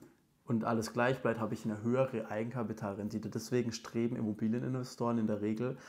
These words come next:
nach einem möglichst geringen Eigenkapitaleinsatz, weil wenn man eine hundertzehn Prozent Finanzierung hätte, dann hat man ja fast eine hundert-, unendlich Finanzierung. Und das ist halt das Thema.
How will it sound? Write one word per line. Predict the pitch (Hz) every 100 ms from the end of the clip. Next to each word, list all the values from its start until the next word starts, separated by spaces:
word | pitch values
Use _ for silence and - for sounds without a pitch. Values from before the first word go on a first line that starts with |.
| - -
nach | 110 110
einem | 107 104 104
möglichst | 113 120 120
geringen | - 104 107 107
Eigenkapitaleinsatz, | 95 117 143 113 98 104 90 98 98 101 117 117
weil | 107 110 110 -
wenn | - 113
man | 113
eine | 110
hundertzehn | 127 120 117 120
Prozent | 110 110 123 131
Finanzierung | 131 120 110 110 107
hätte, | 107 107 123
dann | 107
hat | 107 107
man | 110
ja |
fast | 107 104 101 110
eine |
hundert-, | 107 107 110 107
unendlich | - 110 107 98 113
Finanzierung. | - 120 110 110 113 104 104 104 107 - - - - -
Und | 107
das | 110
ist | 123 120
halt | 107
das | 107
Thema. | - 117 117 131 156